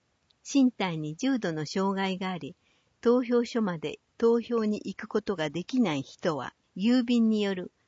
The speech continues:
不在者投票を行うことができます。そのためには、事前に郵便等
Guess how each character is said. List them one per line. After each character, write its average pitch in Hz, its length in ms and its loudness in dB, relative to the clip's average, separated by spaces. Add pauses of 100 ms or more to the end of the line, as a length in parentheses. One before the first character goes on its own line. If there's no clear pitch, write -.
(120)
不 214 120 -4
在 262 240 4
者 247 180 -2
投 233 280 2
票 170 220 -2
を - 200 -8
行 - 140 -2
う 214 240 0
こ 214 120 -10
と 214 140 -4
が 165 140 -4
で 131 120 -10
き - 160 -10
ま 143 160 -8
す。 - 20 -20 (800)
そ 208 140 0
の 226 160 4
た 220 140 -2
め 214 140 0
に 156 140 -2
は、 147 200 -8 (300)
事 185 200 -6
前 226 160 6
に 220 320 0 (320)
郵 233 220 2
便 233 260 4
等 208 340 -2